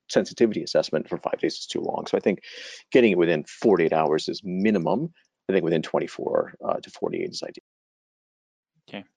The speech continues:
Speaker 2: So let me, um, ask you a, a bedside question, and then I would like to move maybe into more of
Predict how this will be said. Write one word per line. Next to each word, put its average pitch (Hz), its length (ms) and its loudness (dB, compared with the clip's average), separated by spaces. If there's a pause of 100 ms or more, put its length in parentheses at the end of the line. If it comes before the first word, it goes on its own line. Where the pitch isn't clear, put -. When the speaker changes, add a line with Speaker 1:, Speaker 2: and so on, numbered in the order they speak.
(400)
Speaker 2:
So 127 460 2
let 147 200 0
me, 135 600 2
um, 110 160 -4 (120)
ask 120 300 0
you 110 220 0
a, 104 240 4 (920)
a 104 100 -2
bedside 123 520 0
question, 101 580 -4 (420)
and 101 120 -8
then 110 80 2
I 117 80 2
would 107 120 -2
like 104 220 0
to 107 100 -8
move 101 300 -8
maybe 98 320 -4
into 98 300 -8
more 95 340 0
of 92 360 0